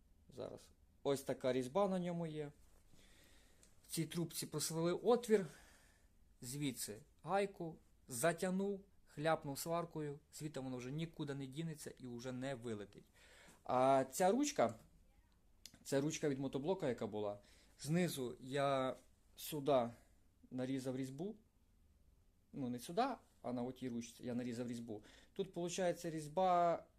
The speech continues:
е, шістнадцять, е, крок один і п'ять. Нарізав різьбу,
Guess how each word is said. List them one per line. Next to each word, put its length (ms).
е, 800
шістнадцять, 760
е, 240
крок 300
один 220
і 40
п'ять. 260
Нарізав 400
різьбу, 520